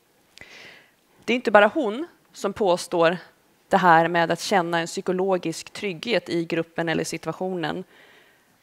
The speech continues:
Som, det är ingenting som hon har hittat på, utan det här vilar ju på forskning från bland annat Harvard.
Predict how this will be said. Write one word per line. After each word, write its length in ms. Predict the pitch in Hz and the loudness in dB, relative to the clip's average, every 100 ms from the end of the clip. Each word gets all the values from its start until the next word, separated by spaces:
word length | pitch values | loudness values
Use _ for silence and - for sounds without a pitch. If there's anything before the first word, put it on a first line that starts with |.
| _ _ _ | _ _ _
Som, 640 | - - 208 180 175 170 - - _ _ _ - | -8 4 6 6 2 -6 -10 -20 _ _ _ -4
det 80 | 208 | 0
är 40 | |
ingenting 220 | 214 226 | 0 0
som 120 | 196 240 | 0 0
hon 160 | 247 | 0
har 80 | 175 | -2
hittat 280 | 165 160 165 | -2 -2 -2
på, 260 | 240 165 | -2 -2
utan 220 | - - 160 | -2 -2 2
det 60 | |
här 80 | 185 | 2
vilar 360 | 196 165 175 175 | 2 -2 0 0
ju 100 | 160 | 0
på 140 | 170 | -6
forskning 640 | - 170 - - 180 160 | -6 -8 -8 -8 -8 -8
från 240 | 165 175 170 | -6 -6 -2
bland 200 | 170 156 | -2 -2
annat 220 | 160 175 | -4 -6
Harvard. 580 | - 180 160 - - | -4 -2 -2 -6 -8